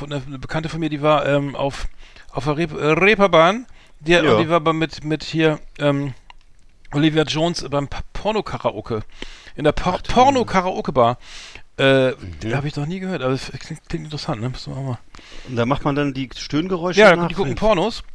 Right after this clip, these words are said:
Speaker 1: und die werden dann
Speaker 2: Oh
Speaker 1: synchronisiert.
Speaker 2: Gott.
Speaker 1: Also, ähm,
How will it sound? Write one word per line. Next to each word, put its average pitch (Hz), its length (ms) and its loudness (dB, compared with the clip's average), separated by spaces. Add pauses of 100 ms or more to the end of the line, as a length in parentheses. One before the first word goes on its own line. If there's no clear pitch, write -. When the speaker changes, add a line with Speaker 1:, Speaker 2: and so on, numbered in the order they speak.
(200)
Speaker 1:
und 160 140 -4
die 151 40 -10
werden 165 180 2
dann 160 180 0
Speaker 2:
Oh - 20 -8
Speaker 1:
synchronisiert. 165 640 0
Speaker 2:
Gott. - 100 -10
Speaker 1:
Also, 135 360 0
ähm, 127 360 -2